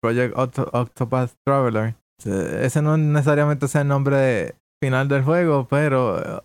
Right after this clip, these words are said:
el concepto del juego, de los ocho personajes, los diferentes caminos, um, y a-,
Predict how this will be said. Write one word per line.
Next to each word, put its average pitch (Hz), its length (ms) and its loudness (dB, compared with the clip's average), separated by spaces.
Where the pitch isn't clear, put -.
el 120 140 -4
concepto 131 480 0
del 143 140 2
juego, 143 560 0
de 95 460 0
los 107 140 -2
ocho 113 260 -4
personajes, 120 800 -2
los 110 100 -8
diferentes 117 600 -2
caminos, 120 680 0
um, 90 460 -2
y - 100 -6
a-, 113 520 -2